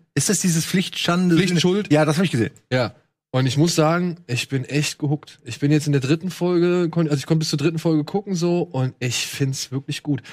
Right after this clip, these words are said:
Speaker 2: Es geht hier um einen Polizisten aus Tokio, der heißt Kenzo. Der wird nach London geschickt, um den Mord an einem jungen,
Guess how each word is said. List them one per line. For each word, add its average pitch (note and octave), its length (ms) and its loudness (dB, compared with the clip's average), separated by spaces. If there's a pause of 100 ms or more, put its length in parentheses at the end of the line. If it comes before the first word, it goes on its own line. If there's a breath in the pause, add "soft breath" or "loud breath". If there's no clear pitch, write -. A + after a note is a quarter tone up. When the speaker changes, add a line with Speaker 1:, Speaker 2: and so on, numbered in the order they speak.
(240 loud breath)
Speaker 2:
Es B2+ 140 0
geht E3 180 2
hier F3 160 0
um D#3+ 120 2
einen D3 180 2
Polizisten D#3+ 560 -2
aus C#3+ 160 0
Tokio, G3 560 -4 (220)
der B2 80 2
heißt C3+ 220 -2
Kenzo. D3+ 540 0 (440 loud breath)
Der A#2 180 0
wird E3 220 2
nach D#3 260 2
London G3+ 540 2
geschickt, F#3+ 520 -2
um D3 200 2
den C3+ 240 2
Mord D#3+ 340 2
an C#3 120 -4
einem C3+ 480 -2 (120)
jungen, D3+ 600 4